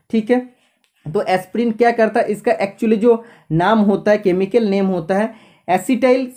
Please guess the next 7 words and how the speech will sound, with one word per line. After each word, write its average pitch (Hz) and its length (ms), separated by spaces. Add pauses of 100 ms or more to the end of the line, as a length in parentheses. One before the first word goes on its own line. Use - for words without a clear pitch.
सैलिसाइलिक 208 760
एसिड, 151 360 (300)
जिसको 170 440
एए 214 420
से 196 180
बोलते 135 320
हैं। 143 220